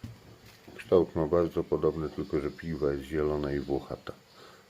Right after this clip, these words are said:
To jest małe i żółte. Słoiczki pomyte, naszykowane, pigwowiec wymyty. Bierzemy się dalej za robotę. Teraz deska, ostry nóż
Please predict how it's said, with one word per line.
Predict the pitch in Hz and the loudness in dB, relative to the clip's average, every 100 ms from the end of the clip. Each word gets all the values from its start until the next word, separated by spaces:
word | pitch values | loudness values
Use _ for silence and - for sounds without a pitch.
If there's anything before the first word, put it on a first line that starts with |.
| - | -4
To | 98 | 0
jest | 82 - - | 0 -2 0
małe | 82 73 71 | 2 2 0
i | - 73 | -2 -2
żółte. | 65 62 - - - - - - - - - - - - - _ _ - - - | -2 -2 -6 -14 -12 -12 -16 -20 -20 -20 -20 -20 -20 -20 -20 _ _ -20 -20 -20
Słoiczki | - - 120 107 - 92 | -12 4 8 8 4 -6
pomyte, | - 82 80 - 73 | 0 2 2 0 -2
naszykowane, | 82 92 87 - 80 80 76 69 - _ | 0 -2 -4 0 2 2 0 -4 -10 _
pigwowiec | - 82 73 67 65 64 85 | -4 -4 0 0 0 -4 0
wymyty. | 95 82 80 71 71 69 78 | 2 2 -2 -4 -6 -6 -8
Bierzemy | 71 65 64 52 | -6 -4 -4 -6
się | - 62 | -8 -4
dalej | 64 60 58 | -4 -4 -6
za | 62 | -6
robotę. | 60 - - - - - - - | -6 -8 -12 -16 -20 -20 -20 -14
Teraz | - 80 78 69 | -4 0 0 2
deska, | 90 92 - 98 95 - - | 4 4 4 2 2 0 -8
ostry | 87 - 78 | -8 -4 -2
nóż | 73 85 190 | 0 0 -2